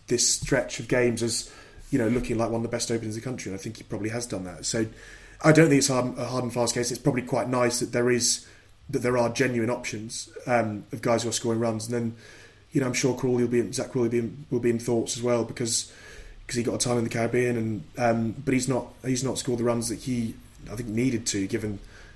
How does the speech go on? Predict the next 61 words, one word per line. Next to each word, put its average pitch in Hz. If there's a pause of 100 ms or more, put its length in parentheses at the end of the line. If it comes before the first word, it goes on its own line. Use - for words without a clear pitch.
(160)
the 117
runs 113
that 107
everyone 110
else 110
has 110
scored 101
in, 98
in, 113
the, 107
in 113
this 107
last 107
month. 110
So 113 (600)
th-, 147
that's 156
not 160
to 131
say 127
Robson 127
must 127
open, 151
but 151
I, 131
I -
do 135
think 127
it, 120 (720)
I 147
almost 151
think 143
it, 127
I -
think -
it's 139
quite 123
weird 139
that -
he's 131
not 139
played 139
for 139
eight 131
years, 151
to -
be 123
honest. 110 (460)
And 135
I 135
would 131
like 143
him 117
to 113 (320)
be 120
given 110
a 101
chance 98
this 110
summer 98
'cause, -